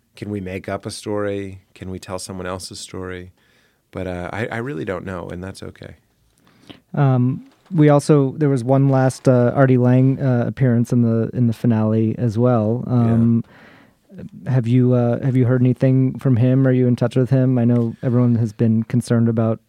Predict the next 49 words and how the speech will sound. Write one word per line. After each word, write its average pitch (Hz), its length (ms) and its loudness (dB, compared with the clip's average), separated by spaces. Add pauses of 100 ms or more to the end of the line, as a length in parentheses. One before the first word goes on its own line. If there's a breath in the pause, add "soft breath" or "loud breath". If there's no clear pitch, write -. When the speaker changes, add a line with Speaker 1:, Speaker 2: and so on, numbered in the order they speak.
(180)
Speaker 2:
about 117 320 -2
him 117 200 2
over 113 180 -2
the 113 80 -2
last, 113 420 -4
uh, 110 340 -2
Speaker 1:
Well, 113 220 -4
to 113 100 -6
know 131 240 0
Speaker 2:
few 147 80 4
Speaker 1:
Artie 123 140 4
Speaker 2:
months. 113 220 0
Speaker 1:
is - 40 -16
to 117 100 -8
be 104 200 -4
concerned 104 480 -8
about 80 300 -12
him. 95 260 -14 (120)
I 98 100 -10
say 98 200 -12
that 90 300 -10 (160)
with 92 180 -16
love. 90 360 -14 (140)
I 90 80 -16
would 92 120 -16
say 98 100 -10
that 90 160 -10
if 90 140 -12
he 92 60 -12
was 90 160 -12
here. 95 260 -16 (720)
He's 151 260 -8
heard - 200 -10
it. - 140 -14 (180)
He, 139 240 -12
he 143 200 -4
knows. 101 300 -4
Speaker 2:
Yeah. 117 300 0 (320 soft breath)
Speaker 1:
Nobody 185 320 0
knows 131 680 -2 (440)
Artie 117 400 0
and 107 100 -4
how 107 200 -6
Artie 104 260 -4
is 95 100 -10
perceived 98 480 -10
better 92 300 -6
than 87 140 -14
Artie. 90 320 -16